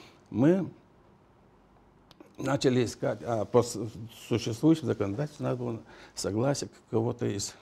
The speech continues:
каких-то родственников поэта. Мы нашли в Брюсселе его потомков, праправнука, единственного, э, его потомка по мужской линии Александра Александровича Пушкина и его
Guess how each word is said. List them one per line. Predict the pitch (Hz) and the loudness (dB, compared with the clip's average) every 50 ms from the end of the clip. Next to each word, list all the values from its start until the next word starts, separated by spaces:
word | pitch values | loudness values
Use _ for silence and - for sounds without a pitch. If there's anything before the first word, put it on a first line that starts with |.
| - - | -12 -10
каких-то | 107 - - 123 117 - - - 98 85 | -4 -2 0 -2 -2 -2 -4 -6 -6 -4
родственников | 101 92 110 127 117 - - - 92 87 87 - - - - - - - - _ _ _ _ - - - - - - - - - - - - _ _ - | -2 2 2 2 2 2 -2 -6 -8 -10 -10 -10 -14 -16 -20 -20 -20 -20 -20 _ _ _ _ -20 -20 -20 -20 -20 -20 -20 -20 -20 -20 -20 -20 _ _ -8
поэта. | 98 90 92 95 71 - - - - - | -6 -4 -4 -4 -6 -8 -10 -14 -12 -6
Мы | - 139 160 | -2 0 2
нашли | 180 180 170 - - - 104 107 104 107 104 101 - - - | 2 2 2 0 0 -2 -2 0 0 0 -2 -4 -8 -10 -8
в | - 98 101 | -6 -4 -2
Брюсселе | 101 143 131 - - - - - 104 101 101 101 113 117 113 120 120 120 - - - _ _ - - - - - - - - - - - - - - _ _ - _ - | 0 0 -2 -2 -4 -6 -8 -6 -4 -4 -2 -2 -2 -4 -4 -6 -6 -8 -12 -20 -20 _ _ -20 -20 -20 -20 -20 -20 -20 -20 -20 -20 -20 -20 -20 -20 _ _ -20 _ -4
его | 104 107 120 135 | -2 -2 -2 -2
потомков, | 135 - 101 - - 101 104 113 120 117 - 104 98 92 - - - - - | -4 -6 -8 -6 -4 -2 -2 -2 -2 -2 -4 -4 -6 -6 -8 -16 -20 -16 -6
праправнука, | - 113 110 - - 131 127 117 104 98 92 - 95 92 90 - - - - | -2 -2 0 2 4 4 4 4 2 -2 -4 -6 -8 -10 -10 -14 -18 -20 -8
единственного, | - 98 101 104 123 131 143 123 - - 117 110 107 104 101 101 98 92 92 92 - - - - - - - - - - - - _ _ - | -6 -4 -2 2 4 4 4 4 2 -2 -4 -2 0 0 0 0 -2 -2 -6 -8 -14 -20 -20 -20 -20 -20 -20 -20 -20 -20 -20 -20 _ _ -12
э, | - 90 85 87 98 98 | -10 -8 -8 -6 -4 -2
его | 95 101 107 104 | 0 0 0 -2
потомка | - - 92 - - 131 127 110 104 - - | -2 -6 -2 4 6 6 6 6 2 -2 -8
по | - - 107 | -6 -4 -2
мужской | 101 104 95 - - - - 110 110 92 87 | -2 -2 -2 -6 -8 -4 -2 -2 -2 -2 -2
линии | 98 104 131 165 156 123 104 | -2 0 0 0 2 2 0
Александра | 98 101 104 - - 123 120 113 104 | -2 -2 -4 -6 -6 -6 -6 -4 -6
Александровича | 110 107 - - 120 117 107 - - 117 - - _ | -6 -4 -2 0 0 0 0 -2 -6 -12 -14 -12 _
Пушкина | - 82 - - - - - - - - - - - - - - - - - - - - - - - - | -12 -10 -10 -12 -12 -14 -16 -18 -18 -20 -20 -20 -20 -20 -20 -20 -20 -20 -20 -20 -20 -20 -20 -20 -12 -4
и | - 117 | 0 2
его | 135 139 139 123 113 110 120 123 123 117 117 110 101 98 98 90 | 4 4 4 4 4 4 4 4 4 4 4 4 2 0 -2 -4